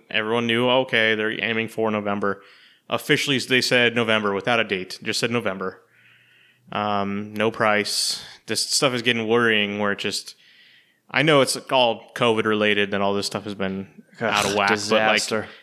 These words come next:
Speaker 1: usually at this point, like, they announce, "Oh, here's the date, here's the price, pre-order now," like, in June. Now we're into August now, and then they also, there's going to be,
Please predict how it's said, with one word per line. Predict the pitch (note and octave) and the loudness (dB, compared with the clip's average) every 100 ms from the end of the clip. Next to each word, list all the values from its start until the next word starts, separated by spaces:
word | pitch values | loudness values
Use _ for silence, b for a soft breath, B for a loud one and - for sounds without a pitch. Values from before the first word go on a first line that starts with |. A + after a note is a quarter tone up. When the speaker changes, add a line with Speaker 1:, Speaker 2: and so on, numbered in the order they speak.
| - | 0
Speaker 1:
usually | C3+ C#3 | 2 4
at | B2 | 2
this | C3 | 0
point, | - C3 A#2 A2 - | 0 0 0 -2 -4
like, | A2+ G#2 G#2 - _ _ - | -2 -2 -6 -20 _ _ -2
they | D#3 | 0
announce, | A#2+ A#2 A2 - - | 4 4 2 0 0
"Oh, | C3+ B2 A#2 A2+ | 2 4 2 0
here's | B2 B2 | 0 0
the | B2 | -2
date, | - - A2+ A#2 | -6 -2 0 0
here's | A#2 A2+ | -2 -2
the | - | -4
price, | - G#2 G2+ - | -2 -2 0 -4
pre-order | - A#2 G#2+ G#2+ G2+ | -6 -4 0 0 0
now," | G2+ F#2+ G2 | -2 -2 -2
like, | G2 F#2+ | -4 -6
in | A#2 | -6
June. | G#2+ A2+ G#2 F#2+ F#2+ _ b b b b - | -4 -2 -2 -6 -12 _ b b b b -6
Now | G2+ | -2
we're | C#3 B2+ A2+ - - _ _ - | 2 2 0 -4 -20 _ _ -6
into | C#3 G#2 | -2 0
August | G#2 A2+ G2+ - | 2 2 0 -4
now, | G2+ F#2+ F#2+ G2 - | -6 -6 -8 -12 -8
and | G#2+ G#2 | -6 -4
then | G2 G2 G2 F#2+ - | -4 -4 -8 -10 -2
they | A2 | 0
also, | A#2 A2+ A#2+ G#2+ | 0 0 -2 -2
there's | G#2+ - | -2 -2
going | A#2+ A2 | -2 -2
to | |
be, | G#2 A2 G#2 | -2 -2 -2